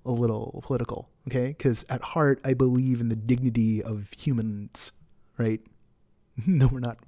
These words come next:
a very dignified thing. I believe we're very messy, but I believe, believe we, we are, <laughs> the fact that we're cursed to live means we should get to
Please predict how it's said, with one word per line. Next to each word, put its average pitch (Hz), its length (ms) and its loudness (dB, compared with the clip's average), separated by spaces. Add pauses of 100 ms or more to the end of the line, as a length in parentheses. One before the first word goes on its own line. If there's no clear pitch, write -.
(160)
a 120 40 -6
very 117 180 -2
dignified 110 520 -4
thing. 110 220 0
I - 20 -6
believe 120 180 2
we're 120 60 6
very 135 180 6
messy, 139 480 2
but 113 140 -2
I 113 60 0
believe, 123 360 2 (140)
believe 143 260 2
we, 131 200 4 (540)
we 139 140 0
are, 120 140 -2 (640)
<laughs> - 680 -18
the 156 120 -4
fact 262 180 -6
that 233 100 2
we're 165 100 4
cursed - 320 -4
to 202 80 6
live 110 420 4 (240)
means 143 400 2 (200)
we 214 120 -6
should 175 220 -2
get 139 160 -2
to 123 260 2